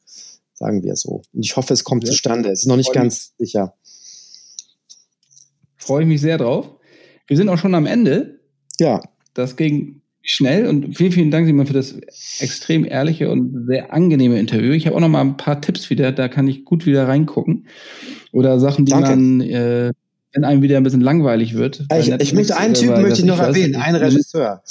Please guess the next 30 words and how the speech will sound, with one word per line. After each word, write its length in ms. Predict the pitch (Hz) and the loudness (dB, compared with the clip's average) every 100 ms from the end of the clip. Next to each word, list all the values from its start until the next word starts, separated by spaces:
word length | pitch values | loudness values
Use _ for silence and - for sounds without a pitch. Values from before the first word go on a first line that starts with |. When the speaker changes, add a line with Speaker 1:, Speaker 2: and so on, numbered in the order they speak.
| - - _ _ _ _ | -18 -20 _ _ _ _
Speaker 1:
Ich 160 | 123 - | -8 -2
wollte 220 | 143 143 | 0 0
noch 200 | 147 - | 0 -2
einen 240 | 151 165 | -2 0
Regisseur 440 | 147 139 135 156 123 | 0 0 0 0 0
erwähnen, 260 | 107 113 | 0 0
und 60 | 113 | 0
zwar 180 | - 123 | -2 -4
Taika 400 | - 156 165 135 | -2 -2 0 0
Waititi. 640 | 127 120 - 127 87 - _ _ _ - - _ _ | 0 -2 -4 -4 -6 -8 _ _ _ -20 -20 _ _
Ähm, 580 | - 117 120 120 120 120 - | -2 0 2 0 -2 -4 -6
das 260 | 135 131 | -4 -2
ist 180 | 151 - | -4 -4
der 120 | 135 | -4
Typ, 200 | - 160 | -2 0
Speaker 2:
Auf 180 | 120 - | 0 0
jeden 160 | 104 104 | 0 0
Fall. 80 | 120 | -2
Speaker 1:
der, 420 | 127 131 127 - _ _ | -2 -2 -4 -8 _ _
ja, 220 | 123 110 | 0 2
den 180 | 104 147 | 2 2
wollte 160 | 180 190 | 2 2
ich 80 | |
noch 100 | 196 | 2
erwähnen 280 | 175 165 175 | 2 2 2
als 180 | 151 143 - | 0 -2 -2
einen 180 | 147 | -2
Regisseur 520 | 147 143 135 - 147 - | 0 -2 -2 -2 -2 0
unserer 360 | 190 180 139 | 2 2 0
Zeit, 500 | - 170 117 117 - | 0 0 0 -2 -4